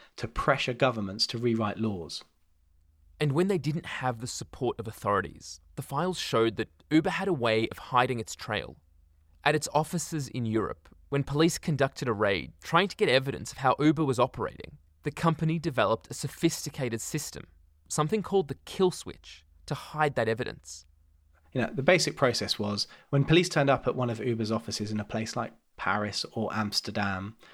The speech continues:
Speaker 1: or Brussels, there would be a message that went out from a senior executive to say, quote, "Kill access now." And the response would be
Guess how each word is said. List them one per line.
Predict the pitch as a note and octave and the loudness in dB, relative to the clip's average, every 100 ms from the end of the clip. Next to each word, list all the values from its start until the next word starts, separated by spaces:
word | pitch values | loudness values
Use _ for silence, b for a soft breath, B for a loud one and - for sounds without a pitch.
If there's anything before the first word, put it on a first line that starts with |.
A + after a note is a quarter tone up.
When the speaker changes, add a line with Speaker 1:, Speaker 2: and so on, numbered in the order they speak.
| B B | B B
Speaker 1:
or | A2+ | -4
Brussels, | A2+ A2+ - G#2+ G2+ - - b b b b b b _ _ _ | 0 -2 -2 -8 -8 -10 -10 b b b b b b _ _ _
there | C#3 C3 | 0 4
would | C3 | 4
be | B2 | 4
a | B2+ | 4
message | C3+ C3 C3 A2+ | 4 2 -2 -2
that | A#2+ | -2
went | G#2+ G#2+ A2+ | -2 -2 -2
out | G2+ - - - | -2 -6 -14 -20
from | - A2+ | -6 -2
a | G2+ | 0
senior | - B2+ A2+ | 2 2 0
executive | G#2+ A2 G#2+ - - F#2+ - _ _ - | -2 -4 -4 -6 -10 -10 -12 _ _ -2
to | - | 2
say, | A#2+ A2 | 2 0
quote, | - C3 A2 - - | -2 0 0 -2 -8
"Kill | - C3 A#2+ A#2 - | -2 2 2 0 -2
access | A2 - G#2 F#2+ - | -4 -4 -6 -6 -4
now." | A2 F#2+ D#2+ - - b b b b b | -2 -2 -4 -8 -14 b b b b b
And | G#2 G2 G2 | -6 -6 -4
the | G2 | -4
response | G#2 - D#3+ C3+ - - | -4 4 4 4 -2 -6
would | G#2+ - | -8 -4
be | G#2+ G2+ G2+ | -2 -2 -6